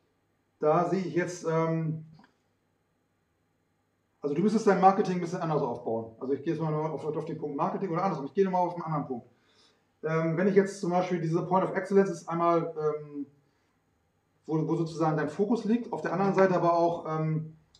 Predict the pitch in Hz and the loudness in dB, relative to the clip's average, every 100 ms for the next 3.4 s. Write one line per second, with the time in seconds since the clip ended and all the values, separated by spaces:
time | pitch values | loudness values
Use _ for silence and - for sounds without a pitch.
0 | _ _ 147 151 151 151 139 - 165 175 | _ _ -2 -2 -2 -4 -6 -2 -2 0
1 | 160 156 156 143 156 156 156 131 151 - | 0 -2 -4 -2 2 2 0 -6 -10 -8
2 | 151 - 156 147 165 170 165 165 160 160 | -8 -4 -2 -2 -2 -2 0 0 0 -2
3 | 156 151 123 - | 0 2 0 -8